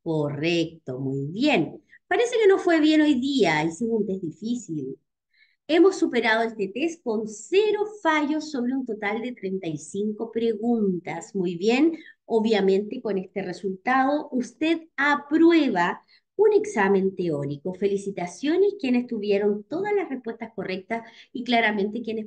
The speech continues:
participaron de este video test. Muy bien,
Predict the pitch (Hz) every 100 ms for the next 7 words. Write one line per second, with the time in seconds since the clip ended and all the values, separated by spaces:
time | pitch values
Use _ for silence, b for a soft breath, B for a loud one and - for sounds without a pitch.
0 | - 214 196 196 - 202 202 190 165 170
1 | 175 - - 160 156 156 - 180 - 175
2 | 156 156 139 135 - - - 151 151 190
3 | 302 480